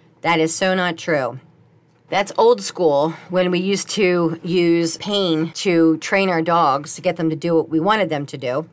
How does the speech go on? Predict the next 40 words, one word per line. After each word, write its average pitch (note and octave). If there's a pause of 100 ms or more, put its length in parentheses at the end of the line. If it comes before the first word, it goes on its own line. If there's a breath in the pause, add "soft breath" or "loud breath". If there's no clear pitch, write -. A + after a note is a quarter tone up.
(220)
But -
with F3+
today's G3
methods F3+
of E3
positive E3+
reinforcement, D#3 (560 loud breath)
there's E3
no G3
reason E3
that D3
you E3
can't G3
start G3
working G#3
with G#3
your A3+
puppy G#3+
as D#3
soon D#3+
as E3+
possible. B2+ (340)
Just A3+
be B3+
aware G3
that D#3+
puppies G#3+
have D#3+
a D3+
very E3
short F#3
attention E3
span, A#2
and D3+
make E3
sure A3+
you G#3+
have E3
puppy-level E3+
expectations. E3+